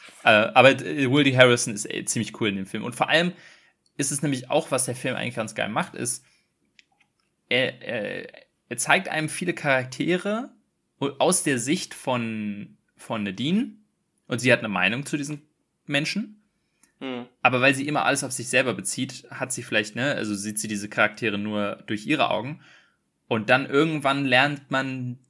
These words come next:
Speaker 1: ein bisschen mehr über diese Charaktere kennen. Zum Beispiel dieser Lehrer, der dann plötzlich, man findet raus, hey, der hat eine Familie und, äh,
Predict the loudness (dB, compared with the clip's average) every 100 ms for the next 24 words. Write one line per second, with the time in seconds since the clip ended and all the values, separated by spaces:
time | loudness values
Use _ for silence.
0 | _ -10 -2 0 2 2 2 2 -2 -4
1 | -4 -6 -6 -10 -12 -10 -10 -6 -6 -4
2 | -4 -2 0 2 2 0 2 4 4 2
3 | -2 -4 -8 -10 -10 -12 -16 _ _ _
4 | _ -10 -8 -6 -6 -6 -6 -4 0 0
5 | 2 2 2 0 -2 -4 -2 0 0 0
6 | -2 -4 -6 -6 -8 -10 -10 -8